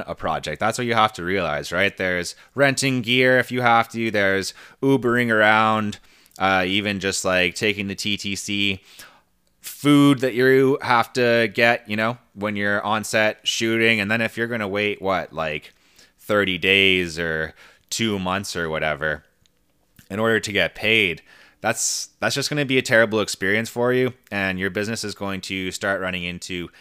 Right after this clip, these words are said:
cash flow problems, and, and that's just never good.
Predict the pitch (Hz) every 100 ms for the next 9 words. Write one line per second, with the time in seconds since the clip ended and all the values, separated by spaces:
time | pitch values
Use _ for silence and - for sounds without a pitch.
0 | - _ - 95 - 95 92 87 - 90
1 | 85 80 69 65 - 71 73 _ _ _
2 | _ 180 208 - 107 82 69 64 64 60